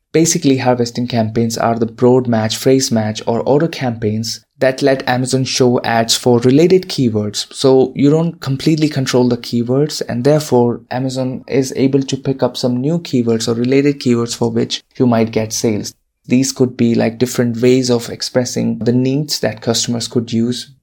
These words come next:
It may not always be a fixed expression, so there could always be new ways.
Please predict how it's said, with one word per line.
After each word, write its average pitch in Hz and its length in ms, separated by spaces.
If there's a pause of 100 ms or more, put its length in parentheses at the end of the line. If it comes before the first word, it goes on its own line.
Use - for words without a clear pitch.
(360)
It 127 160
may 139 180
not 127 200
always 120 360
be 120 160
a 113 60
fixed 120 260
expression, 135 520
so 123 120
there 117 120
could 120 160
always 120 420
be 113 100
new 113 220
ways. 110 460